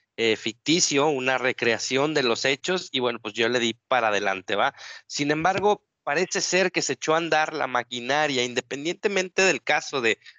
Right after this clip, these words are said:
de Israel Vallarta y la francesa, que tuvo a, a bien, eh, tener el apoyo de su gobierno y re-, ser repatriada a Francia. Eh, pareciera ser un, una especie de,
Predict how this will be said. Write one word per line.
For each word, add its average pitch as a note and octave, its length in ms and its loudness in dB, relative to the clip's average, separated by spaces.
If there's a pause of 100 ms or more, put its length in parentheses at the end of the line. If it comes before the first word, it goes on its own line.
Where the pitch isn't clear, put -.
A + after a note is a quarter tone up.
(120)
de A#2+ 80 0
Israel B2+ 380 2
Vallarta C3+ 480 0
y A#2+ 40 -2
la A#2 120 -2
francesa, A#2+ 760 0 (480)
que A2+ 180 0
tuvo C3 360 2
a, A2+ 220 4 (300)
a A2+ 120 0
bien, C3 560 0
eh, A2 480 2
tener B2+ 360 2
el B2+ 120 4
apoyo C3 420 2
de A#2 100 2
su - 140 -6
gobierno B2 580 2
y A2+ 80 0
re-, A2 160 0
ser B2 160 -2
repatriada A#2+ 760 0 (160)
a A#2+ 80 -4
Francia. C3 540 0 (760)
Eh, A#2 380 2 (520)
pareciera D3 440 2
ser G3 220 2
un, G3 180 -2 (100)
una F3 1200 0
especie D#3 1080 2
de, A2+ 360 2